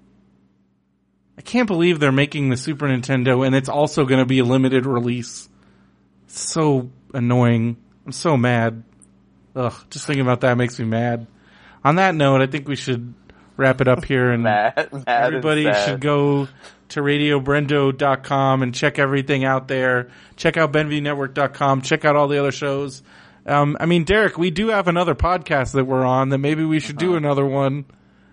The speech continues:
Speaker 2: Maybe to make yourself feel better, just make, like, a Patreon where people can just give you money.
Speaker 1: I mean, we're gonna be having that, but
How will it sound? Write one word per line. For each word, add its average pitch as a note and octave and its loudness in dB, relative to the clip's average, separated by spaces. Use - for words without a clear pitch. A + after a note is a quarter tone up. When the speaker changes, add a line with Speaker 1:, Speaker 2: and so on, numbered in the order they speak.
Speaker 2:
Maybe D3 2
to D3 0
make C3 -4
yourself B2 0
feel C3+ 4
better, A2 2
just - -20
make, A#2 -4
like, A#2 0
a G2+ 0
Patreon G#2+ 0
where G2 -10
people A2 -4
can G2+ -12
just G2+ -12
give G#2+ 0
you G#2 -6
money. G#2 -4
Speaker 1:
I - -10
mean, C#3 -2
we're D3 0
gonna D#3+ -2
be D3 0
having C3 0
that, C3 0
but B2+ -2